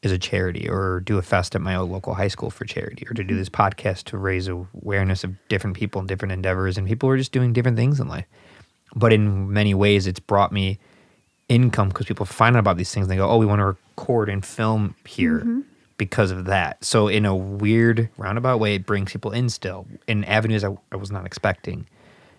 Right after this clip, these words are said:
Speaker 1: And now that I see that, it's like, okay, well, it's, like, the best way to advertise it. And then it can get dark because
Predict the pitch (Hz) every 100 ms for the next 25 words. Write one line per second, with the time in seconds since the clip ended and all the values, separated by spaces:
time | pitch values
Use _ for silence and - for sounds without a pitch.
0 | _ _ 120 107 101 101 120 127 98 -
1 | 185 156 101 - 98 139 160 110 107 104
2 | 101 - _ _ _ - _ _ _ 127
3 | 135 117 110 101 107 - 110 101 90 90
4 | - 104 90 90 92 - 92 87 - -
5 | _ - - - _ 131 117 117 120 151
6 | 151 107 98 90 - 104 - 92 92 90